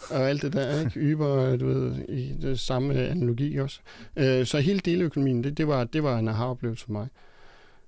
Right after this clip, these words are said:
Speaker 1: En
Speaker 2: Og det
Speaker 1: anden
Speaker 2: kan du,
Speaker 1: en-
Speaker 2: det kan du bruge i den måde, du så også investerer på, øh, kan man sige, ikke?
Speaker 1: Jo,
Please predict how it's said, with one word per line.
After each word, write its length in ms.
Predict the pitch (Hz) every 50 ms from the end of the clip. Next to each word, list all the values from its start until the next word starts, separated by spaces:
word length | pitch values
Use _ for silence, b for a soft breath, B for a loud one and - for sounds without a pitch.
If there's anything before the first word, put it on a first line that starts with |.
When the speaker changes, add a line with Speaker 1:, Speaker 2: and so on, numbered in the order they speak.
| - -
Speaker 1:
En 40 | 143
Speaker 2:
Og 40 | 123
det 60 | 135
Speaker 1:
anden 40 | 139
Speaker 2:
kan 80 | 151
du, 80 | 156 151
Speaker 1:
en- 60 | 143
Speaker 2:
det 60 | 143
kan 60 | 143
du 80 | 139 123
bruge 220 | - 123 123 127
i 40 | 120
den 100 | 117 117
måde, 160 | 117 117 117
du 140 | 113 117 113
så 120 | 107 - 113
også 240 | 107 107 - -
investerer 360 | 113 110 104 98 - 120 107 98
på, 280 | - 113 107 - - -
øh, 420 | 110 107 110 107 107 107 104 107 110 120 139 - - _ - 120 - - - - - - -
kan 80 | -
man 100 | 107 101
sige, 180 | 98 - 110 107
ikke? 120 | 123 156 175 - - -
Speaker 1:
Jo, 200 | - 127 120 -